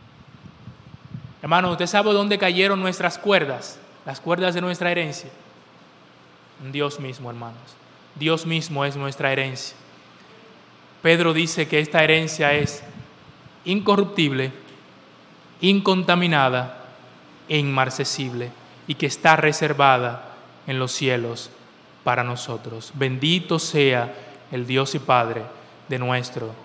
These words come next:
Señor Jesucristo. Y amigo que puedes estar aquí sin Cristo,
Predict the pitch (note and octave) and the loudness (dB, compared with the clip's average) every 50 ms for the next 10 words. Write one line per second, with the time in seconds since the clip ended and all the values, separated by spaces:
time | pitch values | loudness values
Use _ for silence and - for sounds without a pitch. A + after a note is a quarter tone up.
0 | - - - - - - C#3 B2 B2 B2 A#2+ A#2+ B2 A#2+ - C#3 - - B2 A#2+ | -20 -20 -14 -12 -6 -6 -4 -4 -2 -4 -4 -4 -6 -8 -8 -6 -4 -4 -4 -4
1 | - - - - - - - - - - - - D#3 C#3+ D3 D#3 F3 G3+ A3+ A#3 | -6 -10 -14 -16 -20 -20 -20 -20 -20 -20 -12 -2 0 0 4 6 6 8 10 10
2 | A3 A3 F#3 D#3+ G3 G3+ G#3 G3 G#3 G3+ F3+ - G#3 G3 F#3 F3+ - G#3 F#3+ - | 8 8 4 4 6 6 6 6 4 0 2 4 4 4 4 2 2 -4 -4 -4
3 | G#3 F#3+ - G#3 G3+ F#3 - - - C#3 - | -6 -4 -2 0 0 0 -2 -4 -10 -10 -10